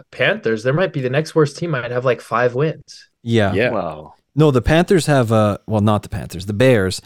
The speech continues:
Speaker 2: have, like, a ninety-five percent chance at the first pick now, mathematically. That is how much worse the Panthers are than the rest of the league.
Speaker 3: Wow.
Speaker 1: Yeah, I could see, I could see a world where it's just the Panther zone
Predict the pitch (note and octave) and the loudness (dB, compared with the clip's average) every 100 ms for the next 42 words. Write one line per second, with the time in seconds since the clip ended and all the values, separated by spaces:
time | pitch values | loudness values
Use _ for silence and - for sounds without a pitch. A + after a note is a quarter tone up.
0 | _ _ - A#2+ A2+ G#2+ G#2 G#2+ A2 B2 | _ _ -2 0 2 0 0 2 2 4
1 | C3 B2+ A2+ A2+ A2+ G#2+ - G2+ - A2+ | 4 2 0 0 2 0 -2 -6 0 -2
2 | G2 - A2 G2 - F#2 - A2 G2+ - | -2 -2 0 -2 -4 -10 -4 -2 -2 -4
3 | A#2 - F2 F2 G2 G2 F#2+ G2+ G2 F#2 | -6 -4 -6 -4 -4 -4 -4 -2 -2 -4
4 | C#2 B1+ _ _ A#2+ A#2+ A#2 G#2+ A#2+ A2+ | -14 -16 _ _ 0 2 2 0 0 0
5 | G2+ G2 G#2+ A2 G#2 - - A2+ G#2+ G2+ | 0 -2 0 2 2 -4 -4 0 0 -2
6 | F#2 F#2+ F#2 F#2+ G2 F#2+ - D#2+ F#2+ F#2+ | -4 -4 -4 -4 -2 -2 -4 -8 -8 -8
7 | E2+ _ _ _ _ _ _ _ _ _ | -10 _ _ _ _ _ _ _ _ _
8 | _ _ _ E2 E2 E2 F2 _ _ _ | _ _ _ -8 -6 -8 -14 _ _ _
9 | _ _ _ _ _ A#2+ A2+ A#2 D#3+ - | _ _ _ _ _ -10 -8 -8 -10 0
10 | D3 C3+ G#3 - D#3 C3 B2+ B2 A#2+ A2 | 0 0 -2 -4 -4 -2 2 2 2 -2
11 | B2 - - A#2+ E3 - A#2+ G2+ F#2 - | -8 -10 -6 -2 -2 -4 -8 -8 -12 -16